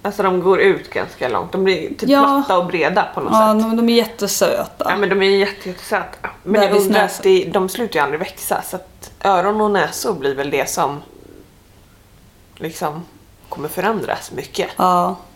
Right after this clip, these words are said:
Speaker 2: Ja, alltså det växer ju länge, alltså väldigt sent också.
Speaker 1: Mm.
Speaker 2: Man kan ju se gubbar
Speaker 1: Mm.
Speaker 2: med jättestora näsor och öron.
Speaker 1: Fan, vad sjukt,
Speaker 2: Det slutar
Speaker 1: alltså.
Speaker 2: aldrig växa.
Speaker 1: Såg
Speaker 2: Nej, men
Speaker 1: hon
Speaker 2: det
Speaker 1: något hår?
Speaker 2: Ja, eh, ja, hon kunde se lite, lite hårstrån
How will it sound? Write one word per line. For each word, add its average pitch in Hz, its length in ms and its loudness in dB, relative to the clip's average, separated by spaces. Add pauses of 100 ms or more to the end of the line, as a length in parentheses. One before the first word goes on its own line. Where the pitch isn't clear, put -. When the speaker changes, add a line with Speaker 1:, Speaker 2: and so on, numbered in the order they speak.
(220)
Speaker 2:
Ja, 190 300 4
alltså 190 200 0
det 190 120 0
växer 196 340 -2
ju 180 80 2
länge, 170 380 0
alltså 165 400 0 (880)
väldigt 170 300 0
sent - 380 -2
också. 170 140 -6
Speaker 1:
Mm. 180 120 2
Speaker 2:
Man 180 80 2
kan 185 100 -2
ju 185 80 2
se 175 220 -4 (180)
gubbar 175 560 0 (120)
Speaker 1:
Mm. 190 300 -2 (220)
Speaker 2:
med 180 140 0
jättestora 175 640 0
näsor - 360 -4
och - 80 0
öron. - 340 0 (600)
Speaker 1:
Fan, - 280 -2
vad - 80 -4
sjukt, - 340 -6
Speaker 2:
Det 214 60 -4
slutar 226 120 0
Speaker 1:
alltså. 175 160 0
Speaker 2:
aldrig 170 140 0 (100)
växa. 165 180 -2 (960)
Speaker 1:
Såg - 220 0
Speaker 2:
Nej, - 100 4
men - 20 8 (120)
Speaker 1:
hon 339 80 4
Speaker 2:
det 320 120 4
Speaker 1:
något 415 120 6
hår? 220 200 2 (240)
Speaker 2:
Ja, 277 260 8
eh, 285 480 6
ja, 359 200 6
hon 320 140 8
kunde 320 180 6
se 359 200 4
lite, 185 720 4
lite 185 260 2
hårstrån 175 680 2